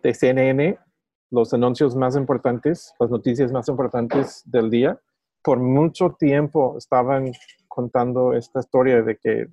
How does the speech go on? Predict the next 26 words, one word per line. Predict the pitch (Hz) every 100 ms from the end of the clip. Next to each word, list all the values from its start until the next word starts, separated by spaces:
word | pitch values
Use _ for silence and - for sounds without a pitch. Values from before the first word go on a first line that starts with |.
| _
pues, | -
fundador | - 139 131 127 156
de | 170
¿Qué | 151
pasa? | - 135 - 147
fue | - 139 139 147 _ _ -
despedido | 143 - 117 131 139
de | 131 117
su | 131
trabajo, | - 113 120 123 120 107 - _ _ _ _ _ _ _ -
acusado | - 139 - 131 135 135
de, | 123 113 107 117 _ _ _
de | -
competir | - 117 117 - 131 131
con | - 117
su | 117
propia | - 120 131
empresa, | 120 117 117 117 113 _ _ _ _ _ _
que | -
fue | 110 120 113
la, | 117 104 110 - - -
la |
mentira | 110 104 - 107 113 107
que | 107
inventaron | 104 101 104 104 110 110
para | 101 98